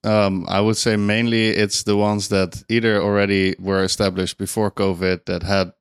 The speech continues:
quite a solid user base, that even though either they were super busy or not really busy during virtual. They're still busy now because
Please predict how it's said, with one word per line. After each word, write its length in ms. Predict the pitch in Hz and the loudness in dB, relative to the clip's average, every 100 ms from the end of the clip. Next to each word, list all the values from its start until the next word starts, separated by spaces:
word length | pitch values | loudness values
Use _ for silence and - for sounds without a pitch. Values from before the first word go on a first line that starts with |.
| _ | _
quite 240 | - 101 | -2 -2
a 60 | 98 | 0
solid 460 | - 110 101 95 - _ | -2 0 0 -2 -6 _
user 360 | 95 113 110 | -2 0 0
base, 480 | 98 104 98 95 - - _ | 0 2 2 2 -2 -12 _
that 240 | 95 90 - | 0 0 0
even 280 | 107 101 | 0 0
though 440 | 101 98 95 95 90 - _ _ - | 0 2 2 2 -2 -8 _ _ 0
either 260 | 127 120 | 2 2
they 180 | 110 104 | 2 2
were 240 | 104 101 | 2 2
super 400 | 98 - 156 135 | 0 0 0 0
busy 360 | 110 113 107 107 | 2 2 2 2
or 120 | 98 | 2
not 200 | 104 101 | 2 0
really 280 | 90 110 113 | 0 2 2
busy 460 | 98 104 87 95 90 | 2 2 2 -2 -2
during 340 | - 101 95 | -2 -2 0
virtual. 640 | 98 117 - 110 104 101 _ _ _ _ | 0 -2 0 2 2 0 _ _ _ _
They're 160 | 107 98 | -2 -2
still 260 | - 110 | 2 2
busy 280 | 92 98 98 | 4 2 2
now 220 | 98 95 | 2 2
because 460 | 87 85 92 85 | 0 -2 -2 -2